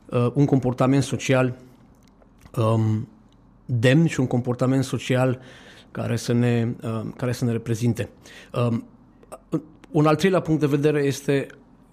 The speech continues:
simplu. Școala ne educă. Ori educația, o știm cu toții, educația, oamenii educați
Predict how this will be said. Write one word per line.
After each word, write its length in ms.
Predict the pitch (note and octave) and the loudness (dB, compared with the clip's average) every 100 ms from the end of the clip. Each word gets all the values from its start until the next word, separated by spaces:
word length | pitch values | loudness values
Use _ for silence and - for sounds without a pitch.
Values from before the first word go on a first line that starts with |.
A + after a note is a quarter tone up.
| _ | _
simplu. 520 | - - A#2 G#2+ G#2 - - _ - | -8 -2 -2 -2 -6 -10 -20 _ -16
Școala 680 | - - C#3+ E3 E3 D#3 - - | -8 0 2 2 0 -4 -14 -4
ne 160 | D3 C3+ | 0 2
educă. 500 | C3 B2+ C3+ - - - - _ _ _ _ - - - - - | 2 0 0 -4 -10 -16 -20 _ _ _ _ -20 -20 -20 -20 -14
Ori 440 | - A#2+ A#2 A2 - - - | -6 -4 -4 -6 -10 -20 -12
educația, 880 | - A#2+ A#2+ D3 D3 C#3 B2 A#2+ - C#3 - | -8 -6 -2 0 0 -2 -2 -4 -8 -14 -8
o 60 | B2 | -8
știm 260 | - C3 | -2 -2
cu 120 | A#2+ | -2
toții, 540 | A2+ C3+ - A#2+ A#2 - - _ _ _ _ - - - | -2 -4 -2 -6 -6 -10 -20 _ _ _ _ -20 -20 -12
educația, 880 | - B2+ B2+ D#3+ D#3+ E3 D3+ C#3+ - B2 | -6 -4 0 2 2 2 0 0 -4 0
oamenii 320 | C#3 F#3 E3 | 2 2 2
educați 640 | C#3+ D3 - D3+ - - | 0 -2 -2 -2 -2 -10